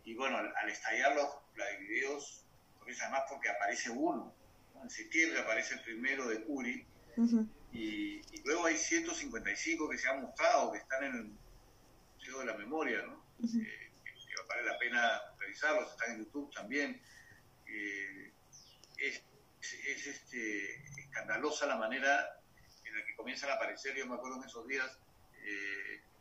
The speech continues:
Speaker 1: cómo uno se sorprendía, así como nos pasó día con el caso de Odebrecht, viendo cómo salía un video tras otro, ¿no?
Speaker 2: ¿Usted se esperaba el primer Vladivideo?
Speaker 1: Claro.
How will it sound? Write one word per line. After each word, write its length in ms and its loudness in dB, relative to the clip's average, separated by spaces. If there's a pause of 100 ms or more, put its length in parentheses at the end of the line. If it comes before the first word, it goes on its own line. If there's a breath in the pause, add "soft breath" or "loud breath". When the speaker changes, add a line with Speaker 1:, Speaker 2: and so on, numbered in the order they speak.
(240)
Speaker 1:
cómo 220 -2
uno 440 2 (1040)
se 240 -12
sorprendía, 640 4
así 160 2
como 160 0
nos 120 0
pasó 300 2
día 240 6
con 140 0
el 60 -2
caso 260 4
de 80 4
Odebrecht, 340 4
viendo 220 0
cómo 160 0
salía 200 0
un 80 -4
video 280 4
tras 220 -2
otro, 280 -6
¿no? 100 -14
Speaker 2:
¿Usted 280 12
se 80 12
esperaba 420 12
el 60 12
primer 280 8
Vladivideo? 680 12
Speaker 1:
Claro. 0 -